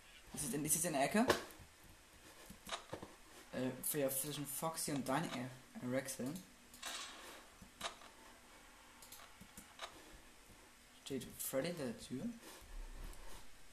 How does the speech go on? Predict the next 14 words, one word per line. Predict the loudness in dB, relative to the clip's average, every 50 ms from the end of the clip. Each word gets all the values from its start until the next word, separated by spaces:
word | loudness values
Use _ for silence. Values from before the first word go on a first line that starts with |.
| -6 -2
Nö. | 2 2 4 4 4 2 0 -2 -2 2 8 12 12 12 12 12 12 12 12 12 12 12 12 12 12
Scheiße. | 12 12 12 12 12 12 12 12 12 12 12 12 12 12 10 -2 -6 -6 -4 2
Ich | 6
bin | 10 10 12
genau | 12 12 12 12 12
in | 12 12
Chikas | 10 8 8 6 8 10
Arme | 10 10 10 8
gelaufen. | 8 8 8 6 6 2 0 0 -2 -6 -6 -6 -6 -6 -2 2
Aber | 4 6
diese | 8 10 10 10
Aktionsgeschwindigkeit | 8 8 6 6 8 10 12 12 12 12 12 12 12 8 6 6 8 10 10 10
ist | 10 10 6 -2 -8 -14 -16 -16 -16 -14 -14 -14 -14 -12 0 10
unterirdisch. | 12 12 12 12 12 12 12 12 12 10 8 6 4 2